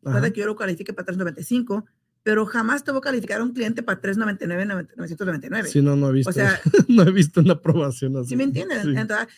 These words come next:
Speaker 2: hay, hay, hay que ser constantes, hay, hay que mirar, hay que ser realísticos de lo que está haciendo el mercado y así tú, para que tú sí sepas cómo poner tu casa a la venta, porque ahí estás perdiendo, como tú acabas de mencionar,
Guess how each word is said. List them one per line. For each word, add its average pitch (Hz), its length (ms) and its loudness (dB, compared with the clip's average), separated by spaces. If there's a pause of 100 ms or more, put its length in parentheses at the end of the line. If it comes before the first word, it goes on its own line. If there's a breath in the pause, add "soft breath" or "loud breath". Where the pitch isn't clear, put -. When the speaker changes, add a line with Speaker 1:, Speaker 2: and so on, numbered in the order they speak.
(200 soft breath)
Speaker 2:
hay, 208 180 -4
hay, 226 180 -2
hay 240 160 -6
que 320 140 -6
ser 285 200 -6
constantes, 240 760 -4
hay, 226 160 -6
hay 214 160 -4
que 240 340 -4 (260 soft breath)
mirar, 202 680 0
hay 220 100 -2
que 254 80 -10
ser 247 160 -6
realísticos 208 760 -4
de 254 80 -2
lo 208 100 -6
que - 80 -12
está 180 100 -12
haciendo 226 200 -6
el 240 80 -2
mercado 185 580 -4 (280 soft breath)
y 214 100 -4
así 208 240 -4
tú, 254 100 -10 (160)
para 196 180 -6
que 190 100 -12
tú 226 100 -8
sí 262 160 -10
sepas 262 420 -8
cómo 262 200 -4
poner 220 240 -8
tu 220 100 -16
casa 190 180 -6
a - 20 -2
la 175 120 -2
venta, 180 340 -4 (240 loud breath)
porque 220 220 -6
ahí 202 60 -2
estás 294 180 -6
perdiendo, 277 420 -2
como 208 220 -8
tú 214 100 -10
acabas 254 160 -4
de 247 80 -4
mencionar, 226 300 -2